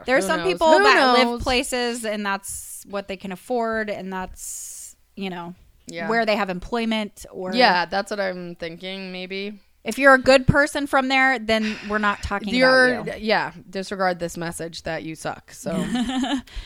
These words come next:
Speaker 1: Um, so that's,
Speaker 2: that's
Speaker 1: uh,
Speaker 2: that. Thanks,
Speaker 1: and
Speaker 2: Elisa, for your
Speaker 1: yeah.
Speaker 2: research into this.
Speaker 1: I was, like, really into
Speaker 2: I know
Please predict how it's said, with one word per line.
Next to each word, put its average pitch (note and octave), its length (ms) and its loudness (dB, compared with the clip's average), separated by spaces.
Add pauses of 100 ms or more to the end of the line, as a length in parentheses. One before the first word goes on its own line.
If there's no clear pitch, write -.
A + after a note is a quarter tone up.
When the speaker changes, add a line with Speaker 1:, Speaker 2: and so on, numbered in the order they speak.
(500)
Speaker 1:
Um, G#3 580 4 (440)
so A3 500 2 (460)
that's, - 600 -8 (220)
Speaker 2:
that's - 40 -12 (340)
Speaker 1:
uh, - 40 -8
Speaker 2:
that. B3+ 540 0 (500)
Thanks, B3 280 -4
Speaker 1:
and B3+ 80 2 (140)
Speaker 2:
Elisa, A#3+ 180 0
for A3+ 120 -8
your G3+ 300 -4 (120)
Speaker 1:
yeah. G#4 160 4
Speaker 2:
research F#3 280 -2
into E3+ 220 -10
this. E3+ 420 -8
Speaker 1:
I A#3 160 6
was, B3+ 220 0
like, F#3 420 0 (380)
really F3 500 -4
into C3 120 -4
Speaker 2:
I F#3+ 120 0
know F3+ 200 -2